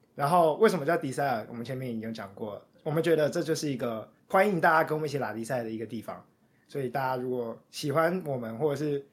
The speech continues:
想要有点意见想要表达，或者你有跟我一样的奇怪的症状，你永远讲话都讲不停下来的话，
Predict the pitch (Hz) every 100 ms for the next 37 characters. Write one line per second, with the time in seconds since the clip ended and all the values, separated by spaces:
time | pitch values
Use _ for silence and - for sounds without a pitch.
0 | _ - - 165 151 233 202 156 - _
1 | - 165 208 202 196 220 220 170 175 180
2 | 139 127 117 165 185 190 185 147 180 165
3 | 123 151 139 113 104 - _ _ - -
4 | 147 160 147 147 139 139 123 127 143 143
5 | 139 110 143 131 117 117 123 113 120 101
6 | 120 110